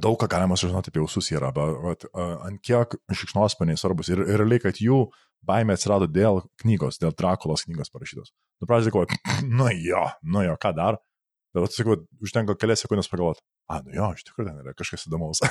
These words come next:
<laughs> Ir tada bent pas mane tai iš karto užsikrėjo tas žingeitumas, fantazija, galvoju, „O, gerai, ką aš apie tą dalyką galiu sužinoti?“ Nes ryškiai jau suvokiu, kad aš ant tiek daug nežinau. Ir tada tas, vat, labai stengiuosi tas jau proto duris atidaryti, maždaug, tai va, renkamės visą informaciją ir gal kažką tikrai jau,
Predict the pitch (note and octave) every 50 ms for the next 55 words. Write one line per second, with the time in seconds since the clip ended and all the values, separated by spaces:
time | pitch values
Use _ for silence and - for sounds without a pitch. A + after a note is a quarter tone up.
0 | - - D3 - - D#3+ - - - - - - - G2+ - C3+ C3+ C3+ C3 G#2
1 | A2+ B2+ A#2+ A#2 A2+ - C3+ A#2+ F#2+ G2 F#2+ - - A#2+ A#2 - G#2 - - -
2 | - G2 F2 - - F#2 E2+ F#2 G2+ F#2+ F#2 E2 - F#2+ A#2 A#2+ - - D#2+ -
3 | - D#2 F#2+ G2 G2+ E2+ F2+ E2 - - - A#2+ F#2+ D#2 - - _ - A#2+ A#2
4 | G2+ - - _ _ _ _ - A2+ A#2+ D#3 D3 - - A2+ G#2 G#2+ G2+ F#2+ G#2
5 | A2 G#2+ - F#2 F2 D#2+ D2 - _ - - F2+ A2 A#2 A#2+ - G2 A2 A2 F2
6 | D#2 - - - B2 B2+ - - G2 F2+ F2 D#2+ - _ _ _ _ _ _ _
7 | _ _ _ - - - C3+ C3+ A#2+ - - F#2 - D#2+ - - - E2+ D#2+ -
8 | A2+ B2 - G2+ E2 - G2 F2 - D#2 D2 G2 C#3+ G3 - _ _ _ _ _
9 | _ - F#2 - - A2 G#2+ G#2 G2+ F2+ F#2 F#2+ F2+ E2 F#2+ G2 G#2 G#2 - G#2
10 | G#2+ G2+ F2+ E2+ - E2+ D#2 - _ _ _ _ - F#2 E2+ - F#2+ F2+ E2+ E2
11 | C2+ A1+ - - - A#2+ A2+ G#2 - F#2+ E2+ D#2 D2+ F2 - - F2 F#2+ G2+ A2
12 | A2+ - F#2 - - F2+ E2+ D#2 G#2 B2 - C3+ A2 F#2+ F2 E2+ F#2+ F2 - D#2
13 | F2+ F2+ E2 D2+ _ _ - _ _ - G2+ G#2+ G#2+ - F2 E2 - - A2+ -
14 | - F2 E2 - D#2 E2+ G2+ A2+ - - G2 F#2 E2+ E2+ D#2 - E2 F2+ - -
15 | E2+ - - F2 E2 - - - G2 F#2 D#2